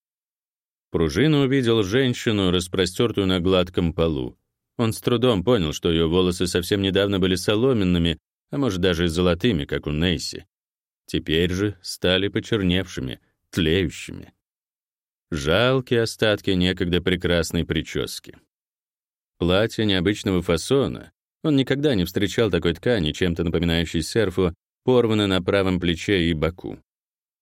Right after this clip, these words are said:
В первый миг он подумал, что незнакомка мертва, но вот она сделала глубокий вдох, отжалась на руках, поднимая лицо над полом, и тонкая коралловая нитка слюны потянулась из её разбитого рта вниз.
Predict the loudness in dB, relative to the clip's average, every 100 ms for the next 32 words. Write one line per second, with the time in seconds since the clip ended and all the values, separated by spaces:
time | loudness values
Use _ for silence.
0 | _ -20 -2 2 2 2 2 2 2 2
1 | 2 2 2 0 0 0 0 0 0 0
2 | 2 0 0 0 0 0 -2 -4 -6 _
3 | _ _ _ 0 2 2 0 0 0 2
4 | 2 2 2 0 0 -4 -2 2 2 0
5 | _ _ _ _ -4 -2 0 2 2 0
6 | 0 0 0 -2 -2 0 2 2 2 0
7 | 0 0 0 2 2 2 0 -4 _ _
8 | _ _ -2 0 0 -2 0 -2 0 0
9 | 2 2 2 0 -2 -2 -2 0 0 0
10 | -2 -2 0 0 0 0 -2 0 2 2
11 | 2 2 0 0 0 2 0 -2 -2 -4
12 | -4 -8 _ _ -8 -6 -6 -10 -14 -16